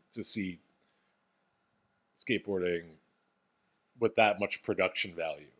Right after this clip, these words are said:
and that much money behind it. It's just interesting, but, uh, again, yeah, it's like, it's like the,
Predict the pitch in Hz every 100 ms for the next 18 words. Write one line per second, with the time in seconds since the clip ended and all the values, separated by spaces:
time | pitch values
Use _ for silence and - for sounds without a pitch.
0 | _ - 117 101 98 95 - 101 95 92
1 | 85 87 87 80 80 101 123 123 131 131
2 | - 160 156 156 _ _ _ _ _ _
3 | - 107 104 101 98 95 90 - _ _
4 | _ _ 104 85 71 71 - 92 - 90
5 | 85 - 110 110 98 - 104